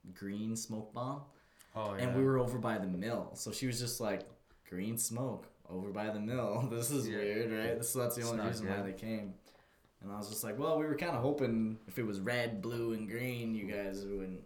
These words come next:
Speaker 1: think too much of it." But, 'cause usually shit on fires and, like,
Speaker 2: Multicolor.
Speaker 1: and not,
Speaker 2: <laughs>
Speaker 1: and not just like, "Oh, that's a little red." Like, it's red. Like, crazy. And the first scene that we did,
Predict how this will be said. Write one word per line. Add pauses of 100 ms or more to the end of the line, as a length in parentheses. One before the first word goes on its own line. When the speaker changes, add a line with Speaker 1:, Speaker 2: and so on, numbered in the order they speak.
(140)
Speaker 1:
think
too
much
of
it."
But, (160)
'cause
usually (120)
shit
on (100)
fires
and, (400)
like,
Speaker 2:
Multicolor.
Speaker 1:
and
not,
Speaker 2:
<laughs>
Speaker 1:
and
not
just
like,
"Oh,
that's
a
little
red."
Like, (160)
it's (260)
red. (240)
Like, (140)
crazy. (640)
And
the
first
scene
that
we
did,